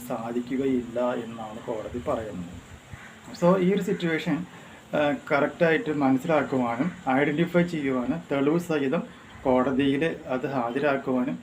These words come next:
ഭാര്യയ്ക്ക് സാധിക്കുകയാണ് എന്നുണ്ടെങ്കിൽ അത് ഭർത്താവിൽ നിന്നും ഭാര്യയ്ക്ക് ഡിവോഴ്സ് കിട്ടുവാനായിട്ടുള്ള ഒരു ഗ്രൗണ്ടാക്കി ഉപയോഗിക്കാനായിട്ട് പറ്റും എന്നുള്ളൊരു കാര്യം കൂടി മനസ്സിലാക്കാം.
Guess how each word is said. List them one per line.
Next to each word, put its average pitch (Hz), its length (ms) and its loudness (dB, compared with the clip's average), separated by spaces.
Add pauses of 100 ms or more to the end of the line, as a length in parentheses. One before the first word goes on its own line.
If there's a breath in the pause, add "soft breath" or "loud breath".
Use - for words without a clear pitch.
(140)
ഭാര്യയ്ക്ക് 139 480 0
സാധിക്കുകയാണ് 135 840 2 (140)
എന്നുണ്ടെങ്കിൽ 110 560 -10 (560 loud breath)
അത് 127 80 0 (100)
ഭർത്താവിൽ 139 520 0
നിന്നും 160 220 0 (100)
ഭാര്യയ്ക്ക് 127 400 0 (200)
ഡിവോഴ്സ് 131 500 2
കിട്ടുവാനായിട്ടുള്ള 123 800 -4 (460)
ഒരു 127 160 0
ഗ്രൗണ്ടാക്കി 127 720 0 (340)
ഉപയോഗിക്കാനായിട്ട് 120 880 -4 (140)
പറ്റും 123 400 -6 (180)
എന്നുള്ളൊരു 113 380 -8
കാര്യം 110 320 -10
കൂടി 117 140 -4 (360)
മനസ്സിലാക്കാം. - 540 -12